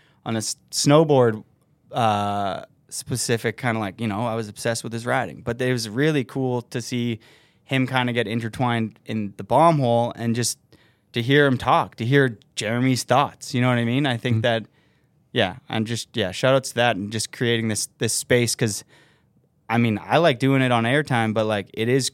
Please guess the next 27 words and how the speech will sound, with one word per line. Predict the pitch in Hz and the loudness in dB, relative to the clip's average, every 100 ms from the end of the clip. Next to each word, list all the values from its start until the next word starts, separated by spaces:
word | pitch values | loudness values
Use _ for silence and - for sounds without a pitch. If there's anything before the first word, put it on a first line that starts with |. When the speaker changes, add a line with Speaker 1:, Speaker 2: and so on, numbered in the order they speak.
| _ | _
Speaker 1:
like, | - 107 - | -2 -2 -2
the | 123 | -6
people | - 147 143 135 123 | -4 -2 0 0 2
that | 113 - | 2 0
come | - 123 | -2 0
to | 117 | -2
Salt | 113 123 107 | 0 0 2
Lake | 110 107 | -2 -4
that | 110 | -6
live | 101 113 107 | -2 -2 -2
here, | 110 104 | -4 -2
it's | 98 - | -4 -6
like, | 101 92 | -8 -8
this | - 113 | -8 -6
is | 113 | -6
the | 110 | -4
Mecca | 101 107 - | -2 -2 -2
now, | 113 101 | -2 -2
and | 98 | -4
it's | 92 | -6
so | - 135 127 | -2 2 2
nice | 117 117 110 | 2 0 -2
to | - | -8
hear | 110 117 117 110 - _ _ _ - | -6 -2 0 0 -4 _ _ _ -8
stories | - - 127 123 120 117 110 | -4 2 4 4 2 0 -4
from | - 110 | -4 -4
people. | 117 117 120 113 113 | -2 -2 0 0 -2